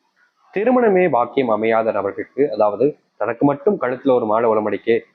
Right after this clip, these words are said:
திருமண மாலை உளமடிக்கேன்னு வருத்தப்பட்ட உங்களுடைய வாழ்க்கையில திருமண வாக்கியம் என்பது கட்டாயம் அமையுங்க.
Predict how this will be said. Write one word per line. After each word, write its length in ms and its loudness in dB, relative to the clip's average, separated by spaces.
திருமண 280 -2
மாலை 200 0
உளமடிக்கேன்னு 540 0
வருத்தப்பட்ட 480 -2
உங்களுடைய 480 -2
வாழ்க்கையில 400 -6
திருமண 340 2
வாக்கியம் 420 -2
என்பது 380 -4
கட்டாயம் 580 -4
அமையுங்க. 400 -8